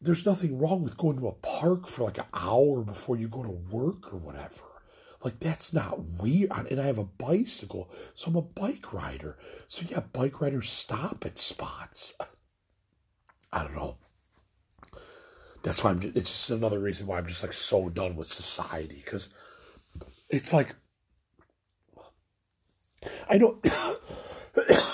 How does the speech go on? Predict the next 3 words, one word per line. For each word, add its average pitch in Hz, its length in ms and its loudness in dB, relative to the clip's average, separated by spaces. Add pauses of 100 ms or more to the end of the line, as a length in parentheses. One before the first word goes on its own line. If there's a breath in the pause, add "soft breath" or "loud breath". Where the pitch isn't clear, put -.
(2250 loud breath)
I'm 165 120 4
just 139 240 0
saying 98 340 0